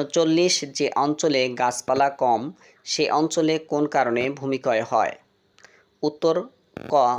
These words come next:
বায়ুপ্রবাহের কারণে। যদি কোনো প্রশ্নের উত্তর ভুল থাকে, তাহলে কমেন্ট বক্সে সঠিক উত্তরটি জানিয়ে দেবেন। ধন্যবাদ সবাইকে ভিডিওটি সম্পূর্ণ দেখার জন্য। আজকের মতো এ পর্যন্তই। ভালো থাকুন, সুস্থ থাকুন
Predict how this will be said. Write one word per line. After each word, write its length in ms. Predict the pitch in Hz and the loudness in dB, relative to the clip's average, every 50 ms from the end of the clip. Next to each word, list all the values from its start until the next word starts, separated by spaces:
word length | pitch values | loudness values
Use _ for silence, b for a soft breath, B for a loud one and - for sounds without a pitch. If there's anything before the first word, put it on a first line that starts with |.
| - - | -4 -8
বায়ুপ্রবাহের 720 | 135 135 139 139 147 156 151 - 160 139 135 131 127 117 110 | -2 0 2 4 4 2 2 0 0 0 2 2 0 0 0
কারণে। 380 | - 110 110 113 110 101 - - - _ _ _ - | -2 0 0 0 0 -2 -4 -8 -14 _ _ _ -2
যদি 240 | 151 160 170 165 196 | 0 0 2 2 0
কোনো 240 | 190 196 196 196 202 | 0 0 0 0 2
প্রশ্নের 380 | 202 196 190 185 - 208 190 180 | 2 2 0 0 0 2 2 2
উত্তর 320 | 175 170 - - 185 190 196 | 2 0 0 0 2 2 2
ভুল 280 | 180 147 143 147 156 151 | 0 0 0 2 2 2
থাকে, 300 | 151 175 165 160 - 175 175 | 2 0 -2 0 0 -2 0
তাহলে 360 | 175 160 139 135 147 139 135 135 | 2 2 2 2 2 0 0 0
কমেন্ট 340 | - 135 131 127 131 131 127 | 0 0 0 0 -2 0 0
বক্সে 360 | 139 131 127 - - 160 156 151 160 160 - | 0 0 0 -2 -2 0 0 0 -2 -4 -8
সঠিক 360 | - - 147 127 - 135 123 | -8 -6 -6 -4 -4 -4 -6
উত্তরটি 440 | 131 131 - - 131 - - - 135 139 135 - - 147 139 | -6 -6 -4 -6 -6 -6 -4 -4 -2 -2 -2 -4 -8 -8 -6
জানিয়ে 360 | - 143 117 113 117 107 98 | -4 -2 -2 0 0 -2 -2
দেবেন। 280 | - 98 92 98 101 101 - - _ _ _ _ _ _ | -4 -4 -6 -6 -6 -8 -12 -16 _ _ _ _ _ _
ধন্যবাদ 320 | - 147 143 135 131 127 120 | -4 -2 0 0 0 0 0
সবাইকে 440 | - - 135 127 135 135 - 160 160 175 185 | -2 -2 -2 -2 -2 -2 -2 -2 -2 -2 -2
ভিডিওটি 440 | 185 156 135 131 123 135 123 131 127 | -4 -6 -8 -6 -6 -6 -6 -4 -6
সম্পূর্ণ 460 | 117 - 131 120 117 - 120 117 120 120 127 151 190 - | -4 -4 -4 -4 -4 -6 -6 -4 -2 -2 -4 -4 -4 -6
দেখার 340 | 135 135 120 - - 117 110 | -6 -6 -8 -6 -8 -10 -10
জন্য। 240 | - - - - - - - _ b b b b b b b - | -10 -12 -12 -12 -14 -14 -16 _ b b b b b b b -4
আজকের 280 | 131 127 - 156 147 | -4 -2 -2 -2 -2
মতো 160 | 151 156 156 - | -2 0 0 0
এ 60 | 170 165 | -2 0
পর্যন্তই। 420 | 180 175 160 165 170 156 160 165 | 0 -2 -2 -2 -2 -2 -2 -2
ভালো 240 | 160 160 135 127 123 | -2 -2 -2 -2 -2
থাকুন, 300 | - 120 117 - - 131 127 | -2 -4 -8 -8 -8 -8 -6
সুস্থ 260 | - - 156 - - - | -6 -6 -6 -6 -6 -6
থাকুন 380 | 151 165 160 156 - 180 180 | -4 -4 -4 -2 -2 -2 -2